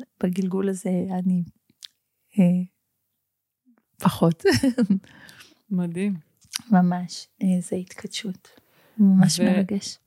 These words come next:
Speaker 2: הבאת כאן את הקלפים המדהימים שלך, ואמרת שאחד מהקלפים זה תדר של מלכות?
Speaker 1: כן, הוא נקרא מלכות. נפתח אותו?
Speaker 2: כן. נתיבי דרכך עטופים באור, זה מה שכתוב על הקופסה.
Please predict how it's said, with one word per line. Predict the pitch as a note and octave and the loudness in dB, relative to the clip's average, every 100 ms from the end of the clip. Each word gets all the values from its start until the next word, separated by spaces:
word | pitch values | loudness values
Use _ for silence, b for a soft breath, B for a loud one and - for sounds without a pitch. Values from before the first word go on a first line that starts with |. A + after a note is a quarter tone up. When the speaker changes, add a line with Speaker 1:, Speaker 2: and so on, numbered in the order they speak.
| - | -2
Speaker 2:
הבאת | G3 F#3 B3 | 2 2 0
כאן | - D4+ B3+ | -4 -6 -6
את | G#3 | -4
הקלפים | F#3+ F3+ - F3 - F#3+ G3+ | -6 -6 -8 -10 -8 -4 -2
המדהימים | G#3+ F3 E3 E3+ E3+ | -2 -4 -6 -8 -8
שלך, | D#3+ F3+ E3 E3+ - - - _ G3+ | 0 2 2 0 -12 -20 -20 _ -4
ואמרת | E3+ E3 E3+ A#3 C4+ D4 - | 2 2 4 4 2 -2 -6
שאחד | - F3 E3+ E3+ G#3 A3 | 0 0 0 -2 0 2
מהקלפים | B3+ A3 - E3+ D#3 B3 D4+ D4+ | 2 0 -2 -4 -2 -2 -2 -2
זה | F#3+ F#3 | -4 -6
תדר | - G#3 A#3+ | 0 0 0
של | - F3 | -2 -2
מלכות? | E3+ E3 - D4+ - - - B B B - | -2 -4 -4 -4 -6 -20 -20 B B B -12
Speaker 1:
כן, | - A#3 | 2 4
הוא | F3+ E3 | 4 2
נקרא | D#3+ - G#3 | -2 0 4
מלכות. | A#3+ A3 - - - _ - _ _ _ b b b b _ _ _ - | 6 4 2 -6 -18 _ -20 _ _ _ b b b b _ _ _ -4
נפתח | E3+ - F#3 - | -4 -2 -4 -4
אותו? | C4 - _ _ _ | -8 -8 _ _ _
Speaker 2:
כן. | - F#3 G3 F3 - - _ - - G#3 | 0 2 2 0 -6 -20 _ -14 -4 2
נתיבי | G3+ - G3 F3 G#3+ B3 | 2 0 -6 2 2 2
דרכך | F#3+ E3+ - A3+ A#3 F#3+ | 0 -4 -4 -8 -6 -8
עטופים | - - - G3 F3+ | -10 -6 0 2 2
באור, | E3+ E3+ D#3+ F3 | 0 0 -2 -2
זה | |
מה | F3+ | -4
שכתוב | - F3+ F3 | -6 -10 -8
על | E3+ | -6
הקופסה. | D#3 - - | -8 -12 -6